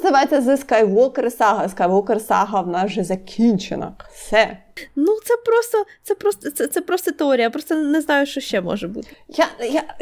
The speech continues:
Speaker 1: я не знаю, що можна робити з, е, грою по LEGO Star Wars.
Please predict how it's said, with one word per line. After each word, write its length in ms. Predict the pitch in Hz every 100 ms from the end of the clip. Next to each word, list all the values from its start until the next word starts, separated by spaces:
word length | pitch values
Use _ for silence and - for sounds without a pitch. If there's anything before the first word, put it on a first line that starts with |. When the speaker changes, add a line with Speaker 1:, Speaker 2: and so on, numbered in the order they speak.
| 226
Speaker 1:
я 240 | - 320 370
не 180 | 359 302
знаю, 360 | 339 320 294
що 180 | - 302
можна 480 | 285 294 294 277 262
робити 640 | 262 214 226 294 285 285 247
з, 180 | 202 254
е, 520 | 247 247 240 233 226
грою 800 | 240 220 247 262 254 247 240 233
по 220 | 233 247
LEGO 200 | 226 240 233 220
Star 180 | 247 208
Wars. 280 | 214 196